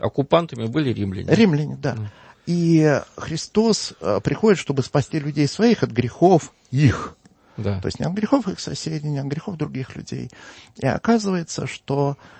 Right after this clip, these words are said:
Speaker 2: а, у кого сердце человеческое крайне испорчено, вот изнутри
Speaker 1: Мгм.
Speaker 2: сердца человеческого исходит всё зло, и, а, христианство говорит о покаянии, то есть о том, что я должен увидеть,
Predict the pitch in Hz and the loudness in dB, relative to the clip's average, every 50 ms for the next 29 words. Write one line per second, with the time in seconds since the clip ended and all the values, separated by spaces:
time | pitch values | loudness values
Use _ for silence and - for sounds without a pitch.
0 | - - 110 - - 90 104 113 131 139 - - 208 202 185 165 - - 180 185 | -20 -20 -12 -4 0 2 4 4 4 2 2 2 2 4 4 2 2 2 2 2
1 | 180 - - 135 - - 135 135 131 127 120 110 - - - - 123 120 - - | 2 0 -4 -6 -4 -2 0 2 2 2 0 -2 -4 -6 -8 -8 -10 -10 -8 -6
2 | 131 120 120 123 139 143 143 - - - 254 262 233 - - - 131 120 - - | -4 -4 -4 -4 -4 -6 -6 -6 -4 -2 0 0 0 -2 -6 -8 -10 -10 -12 -12
3 | 110 - - 131 123 - 156 180 196 185 110 110 143 131 - - - 160 143 123 | -10 -6 -4 -4 -2 0 2 4 4 4 2 0 -4 -6 -4 -2 0 2 2 0
4 | - - 101 - - 123 123 135 131 120 98 90 - - - - 101 98 95 - | -2 -8 -10 -10 -6 -2 -2 0 0 0 -2 -2 -4 -10 -14 -10 -10 -10 -10 -10
5 | - - 60 64 - - - - - 175 196 240 285 320 302 - - - - - | -10 -10 -10 -10 -10 -12 -12 -10 -8 -6 -4 -2 -2 0 -2 -4 -6 -12 -20 -20
6 | - - - - - _ _ - 170 170 185 190 190 185 - - - - - _ | -20 -20 -20 -20 -20 _ _ -6 -4 -2 -2 0 -2 -2 -4 -8 -14 -20 -20 _
7 | _ - - - - 104 120 117 104 101 - - - 175 - 240 247 240 - - | _ -16 -12 -8 -6 -4 -4 -2 -2 -4 -4 -6 -6 -2 2 2 2 2 0 -4
8 | 160 160 190 196 185 - 170 - - 156 - - 151 151 151 143 202 226 233 233 | -2 -2 -2 0 0 0 -2 -2 -4 -12 -10 -6 -4 -4 -2 2 4 6 6 6
9 | 220 202 185 - 143 139 - - 123 - - 208 185 - - 147 131 123 127 139 | 6 4 2 0 -4 -4 -4 -6 -4 0 0 0 0 0 0 -2 -2 -2 0 2
10 | 151 156 143 131 135 120 - _ - 123 131 135 143 175 220 247 226 180 131 - | 2 2 4 2 0 -2 -2 _ -8 -8 -8 -6 -4 -2 -2 0 0 0 0 0
11 | - - - - | -2 -6 -18 -18